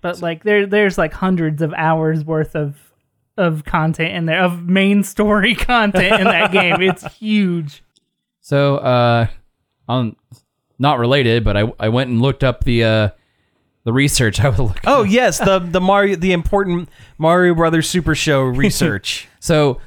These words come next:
Speaker 2: Super Mario Brothers Super Show, Captain N, and the Legend of Zelda cartoon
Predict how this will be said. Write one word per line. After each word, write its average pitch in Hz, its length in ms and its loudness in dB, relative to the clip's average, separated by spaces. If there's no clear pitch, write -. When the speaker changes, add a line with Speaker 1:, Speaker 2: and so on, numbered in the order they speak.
Speaker 2:
Super 262 320 -2
Mario 233 240 2
Brothers 190 280 0
Super 147 280 0
Show, 104 560 0
Captain 180 420 0
N, 113 440 0
and 113 360 -2
the - 40 -2
Legend 131 220 0
of 147 40 2
Zelda 156 200 0
cartoon 110 500 0